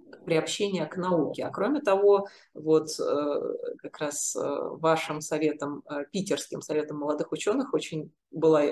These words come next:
предложена интересная инициатива. Я имею в виду сейчас вот, э, на конференциях делать симпозиумы молодых учёных на английском языке.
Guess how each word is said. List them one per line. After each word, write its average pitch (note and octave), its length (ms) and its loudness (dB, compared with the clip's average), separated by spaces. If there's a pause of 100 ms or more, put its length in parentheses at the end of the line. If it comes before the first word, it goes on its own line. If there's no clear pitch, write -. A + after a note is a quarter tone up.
предложена D#3+ 480 2
интересная D#3+ 520 -2
инициатива. D#3+ 720 0
Я D#3+ 280 2
имею D#3 220 0
в - 60 4
виду E3 120 -4
сейчас - 500 -4
вот, C#3 200 -4 (120)
э, C#3 640 0 (460)
на E3+ 200 4
конференциях E3+ 880 2
делать D3+ 600 2
симпозиумы F#3 800 2
молодых D#3 440 0
учёных F#3+ 580 0
на D#3+ 360 -2
английском D#3 500 -4
языке. D3+ 540 -6